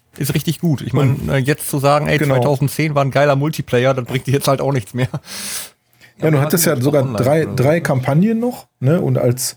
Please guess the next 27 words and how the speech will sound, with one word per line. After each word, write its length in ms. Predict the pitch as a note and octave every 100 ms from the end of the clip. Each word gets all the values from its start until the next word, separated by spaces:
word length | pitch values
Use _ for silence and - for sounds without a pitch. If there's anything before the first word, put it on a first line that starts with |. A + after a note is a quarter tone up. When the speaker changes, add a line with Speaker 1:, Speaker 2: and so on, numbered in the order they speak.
| _
Speaker 2:
Marine 500 | B2+ A#2+ C#3+ F#3+ G3
hast 160 | C#3+ D#3
du 60 | D#3
Speaker 1:
Mhm. 40 |
Speaker 2:
dich 100 | G#3+
halt 340 | C3+ C3 B2+ - _ _ _ _ -
extrem 400 | B2+ - E3 E3
beschissen 460 | C3+ D#3+ D3+ -
<laughs> 0 |
gefühlt. 500 | G3 - F#3+ G#3 G#3 - _ _ _ _ _ _ - D#3+ - D3+
Als 220 | - B2+ B2+
Alien 340 | C3+ D3 D3+
war 120 | C#3
das 120 | C#3+
schon, 380 | C3 C#3 A#2+ A#2+
war 80 | B2+
das 100 | C3
schon 180 | C3+ A#2
besser, 400 | A#2 - G3+ A3+
so, 160 | G3+
da 200 | G#3 C3
war 100 | A2+
man 160 | B2+ B2+
schon 220 | B2+ B2
so 40 | A2
ein 60 |
bisschen 520 | A2+ B2+ B2 A2 G#2